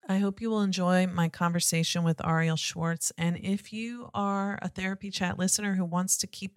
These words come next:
up with everything that's going on, you don't have to be a therapist to subscribe to my email list. So for therapists,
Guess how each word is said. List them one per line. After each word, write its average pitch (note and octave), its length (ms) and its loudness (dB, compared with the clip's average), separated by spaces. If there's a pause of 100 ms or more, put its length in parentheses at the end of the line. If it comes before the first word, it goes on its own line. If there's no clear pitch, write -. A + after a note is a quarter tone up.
up F#3 220 -2
with G3 400 -2
everything F3+ 420 -4
that's F#3 220 0
going F3+ 360 -2
on, F#3 500 -2 (180)
you F#3+ 80 0
don't G#3 180 4
have G3 220 2
to - 80 -10
be F#3 140 0
a F3 60 2
therapist E3+ 760 -2
to D#3 160 -2
subscribe D#3+ 540 0
to E3+ 100 -6
my D#3+ 260 0
email E3+ 320 0
list. G#3+ 460 -2 (560)
So F#3 160 4
for E3+ 160 -2
therapists, G#3 760 2